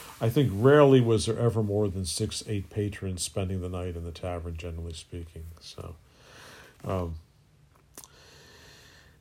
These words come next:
in this tavern, activity would, as we said, typically shuts down around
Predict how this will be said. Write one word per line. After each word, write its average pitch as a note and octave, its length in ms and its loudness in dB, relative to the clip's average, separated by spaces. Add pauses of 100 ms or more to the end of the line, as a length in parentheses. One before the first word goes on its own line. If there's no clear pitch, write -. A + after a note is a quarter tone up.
(360)
in F3 160 8
this E3 120 6
tavern, D3 480 8
activity C#3 580 4
would, A2 280 0
as A2 200 2
we A2 100 0
said, C3 360 4
typically D3 460 0
shuts B2 300 2
down A#2 280 4
around F#2+ 460 0